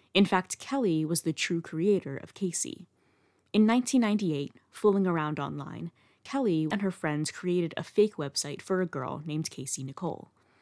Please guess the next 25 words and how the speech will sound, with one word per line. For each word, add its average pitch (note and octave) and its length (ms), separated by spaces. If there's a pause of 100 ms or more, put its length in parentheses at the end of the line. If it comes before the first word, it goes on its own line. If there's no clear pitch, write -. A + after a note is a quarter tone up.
(100)
It G#3 60
was G#3 140
Kelly A#3 380
that E3 220
chose E3+ 240
the E3 80
picture F3+ 340
of C#3+ 120
Julie - 260
Fulbright, D#3+ 540 (100)
whom D3 120
she C#3+ 220
knew. D#3+ 200 (840)
I G#3+ 80
don't B3 200
find C4+ 180
it - 240
as E3+ 300
weird A3 360
for - 140
Kelly E3 380
to - 140
use E3+ 260
Julie's E3 340
picture. G3 460